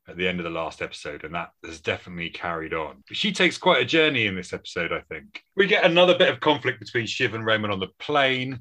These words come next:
He says, "I can't fire you yet as I'm still a little bit scared of you,"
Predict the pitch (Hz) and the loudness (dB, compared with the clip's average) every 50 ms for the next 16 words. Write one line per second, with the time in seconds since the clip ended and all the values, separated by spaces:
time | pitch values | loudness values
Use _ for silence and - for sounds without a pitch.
0 | - _ - 120 127 - - 117 98 110 107 - - - 127 120 117 117 - - | -14 _ -6 -6 -4 0 0 2 2 2 0 0 0 2 4 4 4 4 0 -2
1 | - - 113 110 107 104 98 95 95 92 90 90 95 92 92 - - - - 92 | 2 4 4 6 6 4 2 0 0 -2 -2 -2 -2 -2 -4 -6 -12 -18 -14 -12
2 | 90 85 - - - - - 135 131 123 117 120 107 101 90 113 107 - - - | -12 -10 -10 -12 -14 -8 -6 -4 -2 -2 -2 -2 -4 -6 -8 -10 -10 -10 -12 -8
3 | - 110 104 101 92 95 90 85 85 87 90 90 87 82 78 | -4 -2 -2 0 0 -2 -4 -6 -6 -6 -4 -4 -4 -6 -10